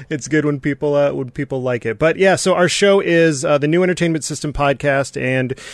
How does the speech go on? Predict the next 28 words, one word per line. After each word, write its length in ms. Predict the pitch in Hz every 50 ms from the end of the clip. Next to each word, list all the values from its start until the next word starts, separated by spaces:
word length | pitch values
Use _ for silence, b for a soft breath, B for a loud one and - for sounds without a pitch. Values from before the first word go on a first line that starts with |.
| B _ _
we 80 | - 143
have 180 | 131 143 143 135
a 60 | 139
bot 400 | 113 107 147 147 156 165 175 -
with 400 | 156 139 139 135 135 127 - -
subjects, 540 | - - - 175 170 156 175 185 180 - -
styles, 420 | - - 175 156 156 156 151 131
and 160 | 131 131 123
twists 400 | - - 170 160 165 - - - -
that, 240 | 143 131 131 - -
uh, 280 | 139 127 123 123 120
randomize, 840 | 117 123 139 143 147 147 143 143 143 143 147 143 143 143 135 131 - b b b b b _ _ _ 131
uh, 40 |
it 160 | 127 123 139 139
randomizes 540 | 143 151 160 165 165 160 160 139 147 131
those 220 | 127 139 143 139 120
words 540 | 120 120 131 131 131 135 131 127 117 - -
to 280 | - - 139 131 127
make 220 | 123 123 127 127 -
a 60 | 123
prompt 460 | - - - 151 139 147 147 - -
for 180 | - - 147 139
us 220 | 135 - - -
to 320 | - - - 143 131 131 131
de-, 400 | 113 110 107 107 131 139 131 185
quote 240 | - - 151 143 143
unquote 320 | 143 131 - 143 143 120
design 500 | 110 135 123 110 135 127 131 131 131 131